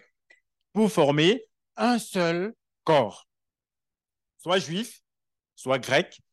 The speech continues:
soit esclave, soit libre, nous avons été tous abreuvés d'un seul esprit. Donc le Saint-Esprit est celui qui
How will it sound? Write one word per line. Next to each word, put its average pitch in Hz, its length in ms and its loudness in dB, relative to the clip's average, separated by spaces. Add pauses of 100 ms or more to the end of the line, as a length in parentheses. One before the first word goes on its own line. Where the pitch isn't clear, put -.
soit 131 180 -2
esclave, 120 380 -4
soit 120 180 -6
libre, 113 300 -10 (180)
nous 135 120 -6
avons 131 140 -2
été 131 140 -8
tous 190 280 -8
abreuvés 110 480 -12
d'un 180 200 -8
seul 165 540 -4 (320)
esprit. - 380 -14 (720)
Donc 185 120 6
le 196 80 8
Saint-Esprit 214 540 2
est 175 40 0
celui 160 280 -2
qui 165 200 -16